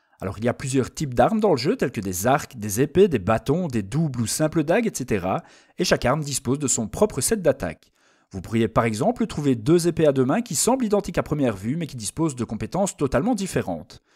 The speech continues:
Ce système de loot aléatoire devrait offrir une belle dose de rejouabilité et permettre de créer des personnages au style de jeu vraiment unique.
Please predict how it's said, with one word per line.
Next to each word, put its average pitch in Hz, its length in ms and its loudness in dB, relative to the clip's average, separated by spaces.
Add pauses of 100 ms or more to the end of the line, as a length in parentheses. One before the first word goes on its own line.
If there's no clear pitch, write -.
(320)
Ce 104 120 -8
système 131 420 0
de 113 100 0
loot 113 320 2
aléatoire 151 440 4
devrait 151 220 4
offrir 240 300 2
une 165 140 0
belle 135 220 2
dose 135 240 0
de 117 80 2
rejouabilité 139 640 2
et 311 60 -2
permettre 151 300 -4
de 139 60 0
créer 143 220 -2
des 131 100 -2
personnages 147 520 -2
au - 20 -2
style 131 240 -6
de 131 100 -2
jeu 107 140 -4
vraiment 196 400 0
unique. 123 400 -2